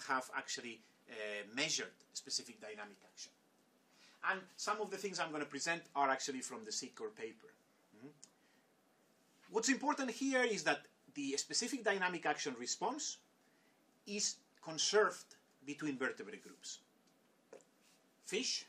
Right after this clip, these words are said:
notice the peaks, the typical peaks. Reptiles show exactly the same thing.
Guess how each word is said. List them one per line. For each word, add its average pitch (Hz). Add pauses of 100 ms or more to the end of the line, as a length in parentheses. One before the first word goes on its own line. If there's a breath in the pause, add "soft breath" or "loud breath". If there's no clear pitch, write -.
(400)
notice 135
the 143
peaks, 190
the -
typical 165
peaks. 185 (1040 loud breath)
Reptiles 165
show 127
exactly 131
the 131
same 131
thing. 139